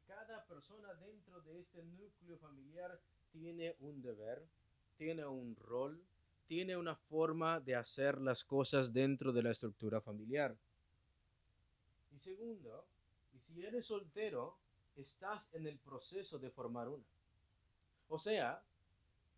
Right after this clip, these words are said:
no es correcto decir, "A mí no me importa el tema de ser papá, ser mamá, ser esposo, ser esposa, porque todavía yo no estoy, no estoy casado". Pero ¿qué crees?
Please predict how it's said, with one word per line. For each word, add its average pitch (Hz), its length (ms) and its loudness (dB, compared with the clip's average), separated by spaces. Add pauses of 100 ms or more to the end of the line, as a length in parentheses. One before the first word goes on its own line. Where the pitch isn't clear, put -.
(640)
no 233 480 12
es 208 200 8
correcto 175 600 10
decir, 180 520 8
"A 160 120 8
mí 190 220 6
no 226 160 8
me 202 100 6
importa 185 540 6
el 165 140 8
tema 175 460 10
de 127 220 6
ser 151 200 8
papá, 175 440 10
ser 170 160 6
mamá, 147 400 8
ser 147 160 8
esposo, 156 480 4
ser 151 160 8
esposa, 185 500 4 (140)
porque 208 240 8
todavía 220 500 10
yo 196 80 10
no 185 80 8
estoy, 175 240 2
no 185 120 6
estoy 175 240 4
casado". 117 440 6
Pero 170 180 4
¿qué 160 140 2
crees? 190 480 2